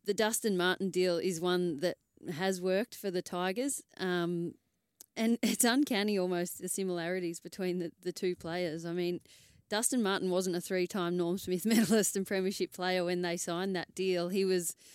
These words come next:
uh, about to win his second best and fairest at the club. He'd won the All-Australian the year before, third in the Brownlow the year before. So they're tracking a, a very similar path. Melbourne would feel like they're in a window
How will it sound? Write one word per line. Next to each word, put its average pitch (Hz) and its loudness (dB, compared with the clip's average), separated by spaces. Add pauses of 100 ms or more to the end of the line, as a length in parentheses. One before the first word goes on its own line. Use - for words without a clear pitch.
(580)
uh, 190 2 (480)
about 214 2
to 202 -2
win 190 4
his 180 0
second 175 -2 (120)
best 180 -4
and 170 -2
fairest 170 -2
at - -8
the 175 -8
club. 180 0
He'd 185 -2
won 180 0
the 175 2
All-Australian 175 0
the 170 2
year 180 0
before, 180 0
third 196 2
in 185 2
the 175 0
Brownlow 180 2
the 180 2
year 202 4
before. 190 0
So 190 2 (420)
they're 208 0
tracking 233 0
a, 185 0
a 196 0
very 185 2
similar 175 0
path. 170 -4
Melbourne 208 2
would 180 0
feel 190 0
like 175 -2 (220)
they're 180 2
in 185 4
a 175 4
window 190 2